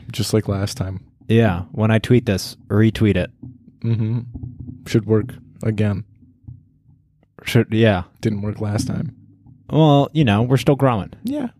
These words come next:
Speaker 1: that's true.
Speaker 2: You know, we're growing from a million to, like,
Speaker 1: I mean, I would hope we're still growing.
Speaker 2: Yeah, we're growing from a
Speaker 1: This is,
Speaker 2: million.
Speaker 1: this isn't our peak viewership?
Speaker 2: I think we're starting, yeah, we're, we're at our peak viewership.
Speaker 1: This is it?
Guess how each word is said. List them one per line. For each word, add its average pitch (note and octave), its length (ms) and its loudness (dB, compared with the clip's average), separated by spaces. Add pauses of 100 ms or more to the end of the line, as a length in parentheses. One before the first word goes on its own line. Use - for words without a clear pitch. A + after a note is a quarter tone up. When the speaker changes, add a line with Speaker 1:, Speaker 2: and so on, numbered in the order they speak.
(160)
Speaker 1:
that's - 140 -12
true. - 280 -8
Speaker 2:
You A2+ 120 -2
know, G#2 120 0
we're A2+ 100 2
growing A#2 260 2
from A#2 180 -2
a G#2 60 2
million G#2+ 480 0
to, A2+ 100 -2
like, G#2+ 100 4
Speaker 1:
I - 20 4
mean, A2 100 4
I G#2 80 4
would G2 100 2
hope G#2 240 0
we're A#2+ 120 2
still G2 240 -2
growing. F#2+ 380 -2 (180)
Speaker 2:
Yeah, A2+ 200 -2
we're A#2 140 0
growing A2+ 260 2
from A2+ 160 0
a - 40 4
Speaker 1:
This B2 100 4
is, A2 60 4
Speaker 2:
million. A#2 240 2
Speaker 1:
this C3 200 4
isn't B2+ 200 2
our A#2+ 100 2
peak B2 280 0
viewership? A2+ 440 0 (920)
Speaker 2:
I - 80 0
think D3 240 0
we're F2+ 320 4
starting, - 360 -4
yeah, G#2+ 220 0
we're, E2+ 260 -4
we're - 100 0
at B2+ 100 2
our A#2 80 0
peak - 240 -4
viewership. E2+ 480 -2 (1160)
Speaker 1:
This G2 160 2
is F#2+ 140 -2
it? A#2+ 220 0